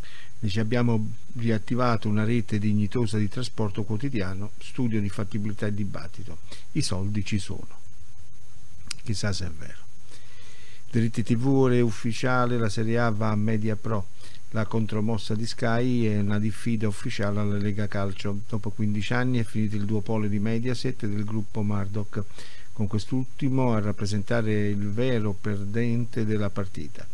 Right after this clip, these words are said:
Gli spagnoli hanno offerto oltre un miliardo di euro all'anno per tre anni. I presidenti dei club hanno accettato. La pay T V del magnate australiano però è passata alle carte bollate, denunciando numerose violazioni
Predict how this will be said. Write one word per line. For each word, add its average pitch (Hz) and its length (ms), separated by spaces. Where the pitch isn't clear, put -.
Gli 107 60
spagnoli 117 500
hanno 110 200
offerto 110 420
oltre 127 300
un 110 80
miliardo 107 400
di 127 120
euro 101 320
all'anno 101 480
per 101 260
tre 120 280
anni. 92 340
I 113 100
presidenti 110 560
dei 107 140
club 123 340
hanno 104 180
accettato. 98 640
La 107 140
pay 113 260
T 113 140
V 117 180
del 113 160
magnate 110 540
australiano 127 640
però 123 240
è 110 100
passata 104 600
alle 98 200
carte 107 380
bollate, 104 640
denunciando 107 760
numerose 110 460
violazioni 117 760